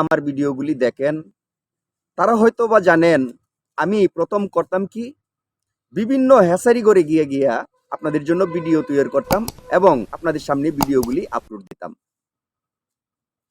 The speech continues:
এতে করিয়া আপনাদেরকে কি বোঝানোর চেষ্টা করছি জানেন? সেটা হইল ডিম থেকে তুষ পদ্ধতিতে বাচ্চা কেমনে উৎপাদন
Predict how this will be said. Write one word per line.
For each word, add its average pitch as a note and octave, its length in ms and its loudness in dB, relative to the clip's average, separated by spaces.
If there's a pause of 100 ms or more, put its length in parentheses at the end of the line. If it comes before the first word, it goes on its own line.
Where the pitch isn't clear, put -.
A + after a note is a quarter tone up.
(120)
এতে D#3 200 0
করিয়া G#3+ 260 4 (120)
আপনাদেরকে F3+ 460 -6
কি - 180 -16
বোঝানোর E3+ 420 0
চেষ্টা D#3+ 320 -6
করছি F#3 280 -8
জানেন? D3+ 340 -2 (1080)
সেটা G#3 240 2
হইল B3 180 2 (840)
ডিম B3+ 220 -2 (140)
থেকে G3 220 -2 (140)
তুষ A3+ 240 -14
পদ্ধতিতে A3+ 480 -4 (120)
বাচ্চা F3 400 -2
কেমনে E3+ 320 -6
উৎপাদন D#3+ 480 -2